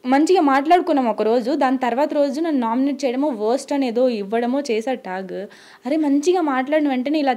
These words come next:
చేశాడు, గేమ్ ఆడుతున్నాడు, సేఫ్ గేమర్ అనిపించి అప్పటి నుంచి స్టార్ట్ అయింది మా ఇద్దరికి. నేను,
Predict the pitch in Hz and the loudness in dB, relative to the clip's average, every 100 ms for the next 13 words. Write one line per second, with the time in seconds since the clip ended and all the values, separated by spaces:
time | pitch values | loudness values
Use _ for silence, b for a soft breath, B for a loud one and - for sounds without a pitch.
0 | 240 240 269 254 269 226 220 262 262 254 | -2 -2 -2 -2 -2 -4 -2 -2 -2 -4
1 | 254 240 202 208 240 233 233 226 208 208 | -8 -8 -8 -6 -4 -4 -4 -4 -6 -8
2 | 208 311 - B B B _ - 240 359 | -8 -10 -12 B B B _ -4 -2 0
3 | 381 381 370 381 294 262 269 302 269 240 | 2 2 0 0 2 2 2 2 0 0
4 | 190 190 233 240 285 302 285 277 262 240 | -4 -2 -4 -2 -4 0 0 2 0 0
5 | 196 190 | -2 -4